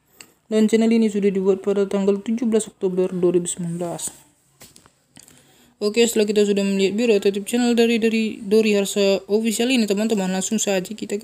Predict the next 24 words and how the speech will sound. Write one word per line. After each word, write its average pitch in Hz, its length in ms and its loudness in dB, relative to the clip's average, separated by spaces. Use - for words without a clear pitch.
bawah 208 160 0
untuk 196 160 -6
mela-, 190 240 -4
melihat 196 560 -2
prestasi 190 480 -4
YouTube 202 160 -14
channelnya. 180 400 -8
Nah, 233 160 2
di 214 80 2
sini 226 80 4
bisa 214 240 0
teman-teman 196 400 -4
lihat, 214 560 0
Dori 208 320 4
Harsa 202 240 -2
Official 208 480 0
telah 202 160 -4
mendapatkan 190 480 -4
total 196 320 0
grade 196 240 0
B 190 240 -2
di 202 160 -2
Social 180 320 -4
Blade. 190 320 0